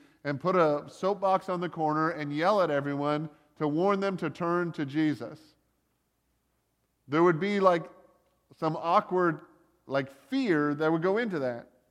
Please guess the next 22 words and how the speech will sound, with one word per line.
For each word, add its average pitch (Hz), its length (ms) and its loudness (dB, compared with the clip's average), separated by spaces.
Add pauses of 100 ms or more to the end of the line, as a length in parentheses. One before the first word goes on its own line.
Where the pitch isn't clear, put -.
(1080)
But 139 100 -2
I 165 80 4
don't 220 220 2
think 240 220 -4
Jonah 196 280 0
is 160 420 -2 (160)
scared. 185 720 -2 (1000)
Jonah 160 260 0
demonstrates 156 640 -2
a 143 40 -2
lot 139 200 2
of 123 100 -4
calm. 151 480 -4 (680)
Maybe 208 280 4
he 240 100 4
was. 160 480 2
Maybe 165 220 0
that's 190 200 2
a 190 40 0
part 180 340 0
of 123 180 0
it. 156 200 -2